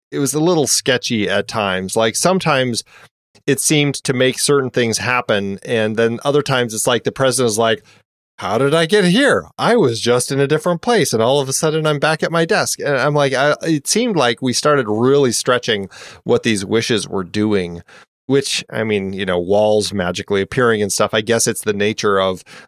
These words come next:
the wish stone. Uh, it just, it started feeling a little like they were really just finding ways to stretch it just for the story points and everything. And,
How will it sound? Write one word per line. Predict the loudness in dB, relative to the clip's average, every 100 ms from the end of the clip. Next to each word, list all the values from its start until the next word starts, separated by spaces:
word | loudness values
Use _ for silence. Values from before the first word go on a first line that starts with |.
| _
the | 0
wish | 2 2 0 -4 -4
stone. | -6 -2 -2 -2 -4 -8 -12 -20 -12 -6
Uh, | -6
it | -4 -4
just, | 0 0 0 -2
it | -2
started | 0 0 2 2 0
feeling | 0 2 2
a | 2
little | 2 4 4 2 0 -4 _ _
like | -2 0
they | 2
were | 2 2
really | 4 2 2
just | 0 -2
finding | -2 0 0
ways | 0 -2
to | -6
stretch | -4 -4 -4
it | -6
just | -6 -6 -6
for | -8 -6 -6 -6 _
the | -4 -4
story | -4 -2 -2
points | -2 -8 -6 -8
and |
everything. | -8 -8 -8 -4
And, | -4